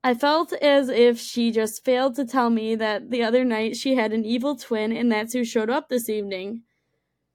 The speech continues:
Later, when I ran into my buddy, I asked what the heck was up. "Oh yeah," he said. "She's a piece of work until she gets a few drinks in her. Then she's adorable. Thanks a lot.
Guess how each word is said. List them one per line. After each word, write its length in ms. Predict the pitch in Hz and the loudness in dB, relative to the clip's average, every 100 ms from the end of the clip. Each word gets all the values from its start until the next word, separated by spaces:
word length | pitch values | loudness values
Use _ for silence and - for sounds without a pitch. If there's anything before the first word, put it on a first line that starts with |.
| _ _ - | _ _ 2
Later, 380 | 262 330 349 339 | 4 4 0 0
when 160 | 311 | 0
I 140 | 294 269 | 0 0
ran 320 | 247 247 262 | -2 -2 -2
into 320 | 226 233 285 | 0 0 2
my 160 | 269 262 | 2 2
buddy, 420 | 220 202 208 214 | 0 0 0 -2
I 140 | 202 | -2
asked 360 | 208 208 208 - | -2 0 -2 -4
what 220 | 208 294 | -4 -2
the 140 | 302 240 | 0 0
heck 280 | 240 277 | 0 -2
was 200 | 247 233 | -2 0
up. 280 | 269 262 - _ _ _ _ _ _ _ - | 0 -2 -4 _ _ _ _ _ _ _ 0
"Oh 180 | 277 320 | 2 4
yeah," 460 | 302 311 254 - | 4 4 4 2
he 240 | 208 220 208 | -4 -4 -4
said. 420 | - 202 202 208 _ _ _ _ | -2 -2 -2 -8 _ _ _ _
"She's 320 | - 320 277 | -2 -2 0
a 80 | 220 | -4
piece 400 | - - 311 311 | -4 -2 -2 -2
of 140 | 254 | 0
work 260 | 247 247 233 | 2 2 2
until 320 | 226 233 226 | 0 0 0
she 160 | 226 | -2
gets 240 | 214 220 214 | -2 -2 -2
a 80 | 202 | -6
few 360 | - 285 294 | -4 -2 -2
drinks 360 | 233 240 226 220 | -2 0 0 -2
in 140 | 202 | -6
her. 260 | 208 196 208 _ _ _ | -6 -8 -14 _ _ _
Then 160 | - 349 | 0 0
she's 300 | 320 302 233 | 0 -2 0
adorable. 640 | 240 226 214 202 208 208 _ _ _ _ _ _ | 0 0 0 -2 -6 -12 _ _ _ _ _ _
Thanks 300 | 302 339 311 | 0 0 0
a 60 | 320 | 0
lot. 400 | 262 214 202 | 2 2 0